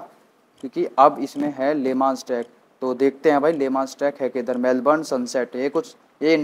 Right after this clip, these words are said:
नया track है यार, Melbourne Sunset करके। और ये, और ये एक ये वाला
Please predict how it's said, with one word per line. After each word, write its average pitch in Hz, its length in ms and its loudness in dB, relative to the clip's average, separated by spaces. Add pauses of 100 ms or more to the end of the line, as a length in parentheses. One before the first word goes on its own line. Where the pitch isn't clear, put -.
(100)
नया 143 220 4
track 143 280 4
है 135 60 2
यार, 147 120 2
Melbourne 139 380 0
Sunset 131 460 -6
करके। 160 340 -4 (760)
और 127 520 2
ये, 147 160 6
और 139 300 2
ये 135 200 -4
एक 143 200 -2
ये 135 140 2
वाला 135 300 4